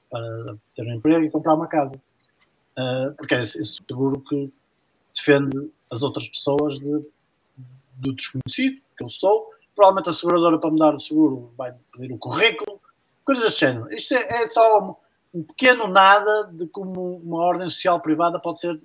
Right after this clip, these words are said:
pode ter ordem e, e, obviamente, liberdade, porque,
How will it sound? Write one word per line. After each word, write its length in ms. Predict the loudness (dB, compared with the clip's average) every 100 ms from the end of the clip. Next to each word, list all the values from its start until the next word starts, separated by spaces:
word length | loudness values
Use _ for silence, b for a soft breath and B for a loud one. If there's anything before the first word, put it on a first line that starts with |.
| _
pode 200 | -6 -4
ter 120 | -6 -6 -8 -12 _ _ 2
ordem 540 | 6 6 4 -4 -8 _ _
e, 240 | -12 -12 -6
e, 40 |
obviamente, 460 | -4 -2 -4 -4 -4
liberdade, 440 | -2 0 0 -2 -10
porque, 300 | -14 -12